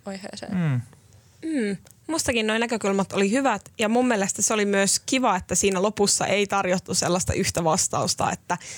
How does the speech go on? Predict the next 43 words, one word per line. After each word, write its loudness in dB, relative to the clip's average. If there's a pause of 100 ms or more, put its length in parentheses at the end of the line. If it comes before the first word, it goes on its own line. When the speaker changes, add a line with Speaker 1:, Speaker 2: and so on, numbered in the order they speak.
(180)
Speaker 3:
tätä -2
se -2
nyt 0
on 2
se 0
hyvä 0
musiikki, -2
vaan 2
että -2
se -2
jätettiin -4
tolleen, -2
että -4
annettiin -4
noi -2
vaihtoehdot -4
ja -4
voi -2
sitten -6
itse -4
miettiä. -6 (280)
Speaker 2:
Mm. 2
Speaker 1:
Mm. 0 (320)
Speaker 2:
Kyllä, 2
on 2
samaa 0
mieltä -4
ja, -2 (120)
ja -2 (600)
tämä 0
on 2
aina 0
hyvä -2
piirre -2
lehtijutussa -2
minusta, -6
että, -10 (680)
että -2
ei 0
välttämättä 0
kerrota -2
suoraan, 2
mitä 0